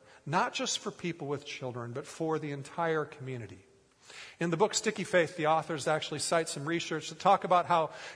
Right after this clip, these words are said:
fifty percent of youth who attend high school, uh, youth group during their high school years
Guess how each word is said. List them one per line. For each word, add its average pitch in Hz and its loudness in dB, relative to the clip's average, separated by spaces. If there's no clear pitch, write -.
fifty 254 0
percent 226 0
of 147 0
youth 202 0
who 202 2
attend 254 0
high 233 4
school, 190 0
uh, 160 4
youth 226 -2
group 156 -4
during 208 0
their 208 2
high 180 2
school 165 -4
years 165 -2